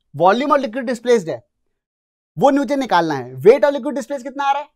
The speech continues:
टेन न्यूटन, तो mass of liquid displaced कितना आएगा? वन किलोग्राम। लेकिन volume of liquid dis-, displaced इस बार वन लीटर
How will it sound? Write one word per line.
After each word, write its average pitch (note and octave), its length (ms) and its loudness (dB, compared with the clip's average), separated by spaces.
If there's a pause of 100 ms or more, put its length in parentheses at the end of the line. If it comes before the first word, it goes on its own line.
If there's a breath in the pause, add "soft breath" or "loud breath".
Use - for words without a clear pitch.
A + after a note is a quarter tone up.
(200)
टेन D#3+ 120 0
न्यूटन, D#3+ 300 -4
तो - 340 -6
mass A3 400 2
of C#4+ 60 8
liquid C#4 240 -2
displaced C#4 300 0
कितना C#4 240 -6
आएगा? C#4 280 0 (200)
वन D#3 180 0
किलोग्राम। E3 480 -2 (420 soft breath)
लेकिन B3 720 2 (400)
volume A#3+ 460 4
of E4 160 4
liquid C4+ 320 -4
dis-, G#3+ 300 -8 (140)
displaced A3+ 460 0
इस G#3+ 120 -6
बार B3 240 0
वन G#3+ 220 0
लीटर A#3+ 400 -2